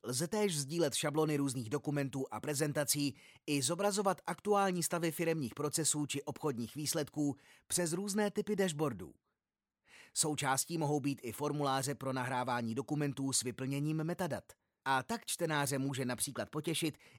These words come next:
i průběžně aktualizovaný jídelníček na nejbližší dny. Pro personální potřeby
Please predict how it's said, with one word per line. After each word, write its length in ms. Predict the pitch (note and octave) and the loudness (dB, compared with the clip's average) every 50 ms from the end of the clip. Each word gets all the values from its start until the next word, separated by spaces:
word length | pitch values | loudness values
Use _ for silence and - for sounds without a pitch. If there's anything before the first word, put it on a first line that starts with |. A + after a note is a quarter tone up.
| _ - | _ -2
i 120 | D3+ C#3 | -2 -2
průběžně 540 | - D3 D#3 F#3+ F#3+ A#3 A#3 A3+ F#3 G3 E3 | 0 0 -2 0 0 0 0 2 2 0 0
aktualizovaný 800 | - - E3 - - G3 F#3 F#3 F3 D#3 F3 E3+ F3 D#3+ C3 F#2+ | 0 -4 -4 2 4 4 6 6 4 4 4 2 2 0 0 -2
jídelníček 760 | G#2+ D3+ E3+ E3+ E3+ D#3+ D#3 D#3 D3+ C3+ - D#3 B2+ - - _ _ - | -2 -2 0 2 2 2 2 0 0 0 -2 -2 -4 -4 -10 _ _ -4
na 140 | D3 F#3 G3+ | 0 2 4
nejbližší 480 | G3 F#3+ E3+ F3 F3+ D#3 - E3 D#3+ | 4 4 4 2 0 0 0 -4 -4
dny. 220 | B2+ G#2+ F#2+ - _ _ _ _ _ _ _ _ _ _ _ _ _ _ _ _ _ _ - | -4 -6 -8 -10 _ _ _ _ _ _ _ _ _ _ _ _ _ _ _ _ _ _ -2
Pro 160 | B2 C3 C#3 | 0 0 2
personální 680 | - G#3+ A3+ A#3 - - G#3 G3+ F#3 F3+ E3+ D#3+ C#3+ | 2 2 2 4 2 2 2 4 4 2 2 2 0
potřeby 420 | A2+ C3+ C#3 - - D#3+ C#3 D3 | 0 -2 -2 0 0 2 2 2